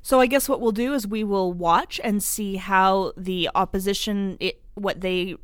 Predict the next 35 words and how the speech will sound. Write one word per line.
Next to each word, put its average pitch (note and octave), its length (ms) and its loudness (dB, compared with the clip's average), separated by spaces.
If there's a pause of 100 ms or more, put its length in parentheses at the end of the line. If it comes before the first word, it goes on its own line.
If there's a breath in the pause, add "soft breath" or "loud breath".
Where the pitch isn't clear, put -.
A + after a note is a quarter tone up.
think A3+ 240 -4
about A#3+ 240 0
this, C4+ 260 -2
if F#3+ 120 -2
they F3+ 100 -2
suggest F3+ 480 -6
any F3+ 180 -4
amendments, A3 480 -4 (300 soft breath)
and G#3+ 180 -2
I A3 40 0
guess A#3 200 0
we'll B3+ 80 -2
find A#3+ 300 -2
out A#3 200 -2
how A3+ 180 -4
open G#3+ 260 -2
the A3 80 0
minister G#3+ 460 -2
is A3 240 -4
to A3+ 180 -8
potential C4 460 -6
amendments. - 640 -10 (260)
Now, D4+ 320 4
a-, - 180 4
as B3+ 120 0
Bill G#4+ 260 6
eleven A3+ 440 6
begins A3+ 500 2
to A3+ 80 0
work F#3 180 0
its F#3 140 -6
way E3+ 160 0
through - 180 -10
the F3 80 -8
legislature, E3 800 -4